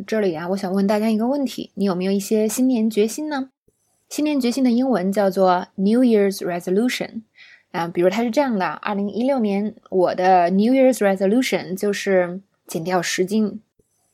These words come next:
二零一七年呢，我的 New Year's Resolution 是减掉二十斤。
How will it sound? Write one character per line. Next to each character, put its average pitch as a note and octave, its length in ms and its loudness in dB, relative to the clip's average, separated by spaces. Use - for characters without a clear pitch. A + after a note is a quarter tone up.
二 A3+ 120 0
零 A3 400 2
一 A#3 140 -2
七 B3+ 160 -4
年 G#3 220 2
呢， G3 500 0
我 F3+ 140 0
的 F3 80 2
New F#3+ 180 2
Year's F#3 220 0
Resolution F3+ 720 -2
是 F3+ 180 -4
减 D#3+ 180 -4
掉 E3 260 -2
二 G3+ 220 -4
十 - 140 -10
斤。 E3 300 -14